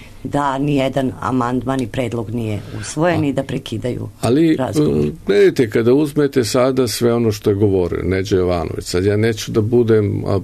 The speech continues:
Speaker 2: portparol Ministarstva pravde i da iznosim stavove koje je on iznosio tada, s obzirom da su ti stavovi svima poznati. Mislim da samo jedan ili neispunjenje jednog od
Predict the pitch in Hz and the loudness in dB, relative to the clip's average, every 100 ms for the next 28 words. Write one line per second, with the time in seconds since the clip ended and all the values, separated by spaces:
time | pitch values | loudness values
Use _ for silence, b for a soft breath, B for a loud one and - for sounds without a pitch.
0 | - 104 107 101 98 95 92 90 - 101 | 0 -2 0 -2 0 0 0 -2 0 -2
1 | 98 - 90 101 101 104 101 101 95 101 | 0 -2 -2 0 2 2 2 2 2 0
2 | 92 95 95 - 92 - 92 98 92 87 | 2 0 0 -2 -2 0 0 2 0 0
3 | 98 92 92 90 87 90 B B B 110 | 0 2 4 2 0 -2 B B B 0
4 | 98 85 98 98 - 95 - 92 95 98 | 0 0 0 0 0 -2 0 0 0 -2
5 | - 90 98 98 95 - - 98 - 101 | -2 0 2 2 0 -4 -2 -2 0 0
6 | 101 101 92 110 107 104 95 B B B | 2 0 0 2 4 2 0 B B B
7 | - 107 101 80 73 90 98 131 - 156 | -2 0 2 -2 -2 -2 0 0 2 2
8 | 131 113 107 - - 113 131 143 113 120 | 2 0 -2 -4 0 2 4 4 4 4
9 | 117 95 73 - 76 85 92 95 - 101 | 2 0 -2 -8 -2 0 2 0 0 2
10 | 101 107 113 104 104 107 107 95 101 - | 2 2 4 4 2 2 2 2 0 -4